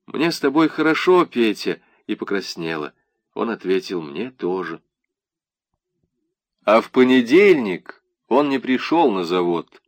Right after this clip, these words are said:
Он скрывал от Галочки свою болезнь. Она иногда спрашивала, что с ним. Он кашлял, стоило ему поднять что-нибудь тяжёлое, покрывался потом. Он отвечал: «Ничего,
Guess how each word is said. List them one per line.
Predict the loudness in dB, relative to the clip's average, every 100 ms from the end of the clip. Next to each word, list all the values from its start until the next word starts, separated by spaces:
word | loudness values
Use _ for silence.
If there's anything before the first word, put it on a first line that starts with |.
| _ _ _ _ _ _ _ _
Он | -2 0
скрывал | 2 4 4 2
от | 0
Галочки | 0 0 0 -2 -6
свою | 0 2 2
болезнь. | 2 0 0 -2 -4 -12 -18 -20 -12 -4
Она | 0 2
иногда | 2 4 2
спрашивала, | 2 2 4 4 2 2 2
что | -2 2 4 6 4
с | 0 -8
ним. | -8 -6 -8 -14 _ _ _ _ _
Он | 0 2 2
кашлял, | 0 2 2 0 0 2 0
стоило | 0 4 6 6
ему | 4 2
поднять | 0 0 0 -2
что-нибудь | -2 -4 -2 -4 -4
тяжёлое, | -4 0 4 6 4 2 _ _ _ _ _ -16
покрывался | -6 0 0 0 -4
потом. | -2 4 6 4 -2 -10 -4
Он | 0 2
отвечал: | 0 -4 0 2 2
«Ничего, | -2 -6 -4 0 4 8 8 6